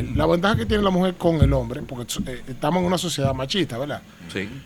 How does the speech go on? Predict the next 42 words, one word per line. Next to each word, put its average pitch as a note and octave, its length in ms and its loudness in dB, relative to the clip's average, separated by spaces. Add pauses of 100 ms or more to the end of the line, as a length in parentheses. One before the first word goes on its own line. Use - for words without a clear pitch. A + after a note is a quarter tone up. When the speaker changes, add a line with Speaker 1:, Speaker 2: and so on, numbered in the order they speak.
(760)
Speaker 1:
El F#3 140 4
hombre A3 280 6
tiene G#3 300 2
diez F#3+ 260 -2
años B2 240 -6
maltratando C#3 540 2
a E3+ 40 4
la E3+ 60 4
mujer. A#2 320 -2 (540)
No D#3+ 100 -2
solamente G3+ 460 0
físicamente, D#3+ 640 -2
psicológicamente D#3+ 960 -4
también B2+ 280 -4
se - 120 -4
Speaker 2:
Sí, D3 60 -2
Speaker 1:
maltrata, C#3 380 6
Speaker 2:
y C#3+ 40 4
Speaker 1:
diciéndole, E3+ 320 2
"Tú D3+ 120 0
estás F3 200 -2
fea, D3 280 -2
tú G2 60 -8
me G2+ 60 0
Speaker 2:
verbalmente, B2 420 6
Speaker 1:
tienes F3+ 180 6
Speaker 2:
claro. F3 220 6
Speaker 1:
harto", A#2 80 -8
verbalmente. D3 560 2 (720)
Y E3+ 160 2
un A#3 160 4
día, E3 380 4 (200)
la D#3 240 2
mujer E3 360 2
que D#3+ 80 0
está D3+ 160 0
abajo C#3+ 380 0
y A#2+ 100 -4
el B2+ 100 -4
tipo D3+ 220 -2
está F3+ 300 2
saciándose, D3 880 -2